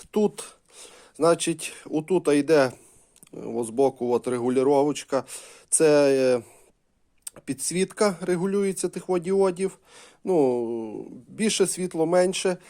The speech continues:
І отут в нас така знаходиться кнопочка. Кнопочка для того, щоб, е,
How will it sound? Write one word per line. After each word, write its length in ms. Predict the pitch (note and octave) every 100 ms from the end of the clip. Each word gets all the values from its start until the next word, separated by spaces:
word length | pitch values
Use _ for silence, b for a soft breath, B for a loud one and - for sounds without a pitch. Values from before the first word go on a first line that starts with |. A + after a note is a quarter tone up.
| B B B
І 140 | A3+
отут 340 | G#3+ G#3 A3
в 80 | G3+
нас 240 | F#3 F3+ -
така 260 | E3 F3+
знаходиться 600 | D3+ D#3 F3 E3+ D#3+ D#3+
кнопочка. 600 | D#3 D3+ B2+ - A#2 -
Кнопочка 540 | A#2+ F3 F3+ F3+ - D#3+
для 140 | C#3+
того, 360 | D#3 G#3 A3 F3+
щоб, 360 | - E3+ D#3+ -
е, 380 | D3 C#3+ C#3